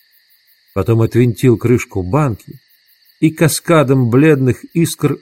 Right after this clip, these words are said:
высыпал светлячков в безветренную ночь. Они расправили крылышки и улетели. Дуглас проводил их глазами.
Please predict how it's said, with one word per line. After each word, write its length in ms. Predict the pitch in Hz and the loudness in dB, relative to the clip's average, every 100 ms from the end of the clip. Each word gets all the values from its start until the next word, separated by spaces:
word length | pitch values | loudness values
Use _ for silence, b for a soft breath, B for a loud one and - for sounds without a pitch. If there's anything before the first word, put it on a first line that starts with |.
| _ - | _ -8
высыпал 680 | 104 165 175 - 127 120 | 0 2 0 0 -2 -2
светлячков 880 | 110 120 123 123 123 - 147 151 - _ _ _ _ _ | -2 -2 0 -2 -4 -4 0 0 0 _ _ _ _ _
в 160 | - 82 | -10 -8
безветренную 1040 | 80 113 95 117 143 131 117 110 107 101 | 0 0 2 2 2 0 -2 -2 -2 -2
ночь. 420 | 98 92 85 - _ _ _ _ _ _ _ _ _ _ _ _ _ _ | -2 -4 -6 -14 _ _ _ _ _ _ _ _ _ _ _ _ _ _
Они 240 | - 87 95 | -8 -4 -2
расправили 600 | 95 - 113 104 107 123 | -4 -4 -2 0 2 0
крылышки 760 | 123 185 196 180 - - 175 - _ _ _ - | 0 -2 -2 -4 -10 -14 -16 -16 _ _ _ -6
и 80 | |
улетели. 680 | 208 120 87 - 87 90 101 _ _ _ _ _ _ _ _ _ _ _ _ _ _ _ _ _ - | -4 -2 -4 -6 -6 -6 -12 _ _ _ _ _ _ _ _ _ _ _ _ _ _ _ _ _ -10
Дуглас 380 | 95 113 107 - | -4 -2 -2 -4
проводил 460 | 113 110 107 110 | -2 0 0 0
их 80 | 101 | -2
глазами. 640 | 104 104 92 127 110 95 | -2 -4 -4 -4 -4 -10